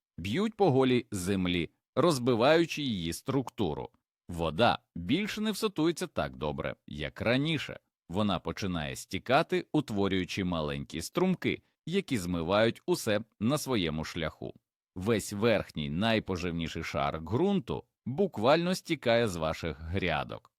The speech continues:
Уявіть, що хтось обережно знімає з торта весь крем і залишає вам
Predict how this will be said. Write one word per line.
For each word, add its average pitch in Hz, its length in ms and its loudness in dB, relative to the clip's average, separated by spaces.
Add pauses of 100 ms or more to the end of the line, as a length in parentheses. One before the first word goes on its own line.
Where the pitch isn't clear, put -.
Уявіть, 104 720 2
що 104 240 0
хтось - 300 0
обережно 135 520 4
знімає 98 520 2
з - 100 -8
торта 147 400 2
весь 113 280 2
крем 147 400 2 (320)
і 180 140 0
залишає 101 800 0
вам 120 400 2